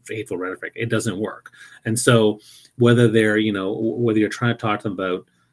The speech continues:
you know, any sort of, any sort of, uh, position that they have,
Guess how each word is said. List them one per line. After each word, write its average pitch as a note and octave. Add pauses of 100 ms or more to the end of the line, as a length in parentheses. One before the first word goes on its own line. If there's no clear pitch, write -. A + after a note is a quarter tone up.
(160)
you E3
know, B2
any F#3+
sort F#2
of, F2+
any D3+
sort F#2
of, F2
uh, E2+
position G2
that F2
they F#2
have, A2+